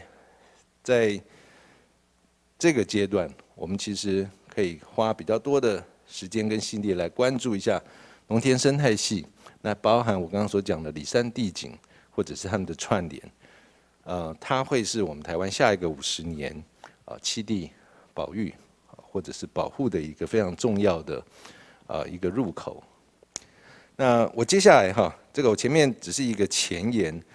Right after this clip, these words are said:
那我接下来就是跟大家，呃，把我们台湾的这个生物栖地的现况呢，做一个概括的，呃，评析。那这个是，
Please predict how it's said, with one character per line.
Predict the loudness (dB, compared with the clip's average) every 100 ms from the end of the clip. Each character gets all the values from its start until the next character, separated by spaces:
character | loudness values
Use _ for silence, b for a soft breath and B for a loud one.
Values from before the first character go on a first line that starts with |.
| B B
那 | -4
我 |
接 | 0 4
下 | 6
来 | 6
就 | 4
是 | -2
跟 | 0 2
大 | 2
家， | 2 2 0 -6 b b b
呃， | -6 -6 -8 -14 -20 _ b b b b b -4
把 | -4 -2 -6
我 | -8
们 | -4
台 | 2 6
湾 | 6
的 | 4
这 | 0 0
个 | 0
生 | 0
物 | 0 -2
栖 | -4 -6
地 | -2 -2
的 | -2 -4
现 | 0 2 2
况 | -2 -4 -6
呢， | -8
做 | -2 0
一 | 0
个 | -2
概 | 2 4 4
括 | 4 4 2
的， | -4 -8 -14 -14
呃， | -14
评 | -12 -12 -8
析。 | -8 -8 -10 -16 b b b b b
那 | b 6
这 | 8 10
个 | 8
是， | 8 6 6